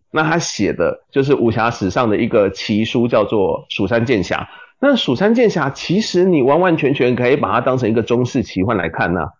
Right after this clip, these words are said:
里面的各种妖魔鬼怪啊，各种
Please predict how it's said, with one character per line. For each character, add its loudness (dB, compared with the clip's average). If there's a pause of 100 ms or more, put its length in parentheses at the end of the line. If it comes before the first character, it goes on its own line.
(260)
里 2
面 4
的 4
各 4
种 0
妖 2
魔 2
鬼 -2
怪 2
啊， 0
各 2
种 -2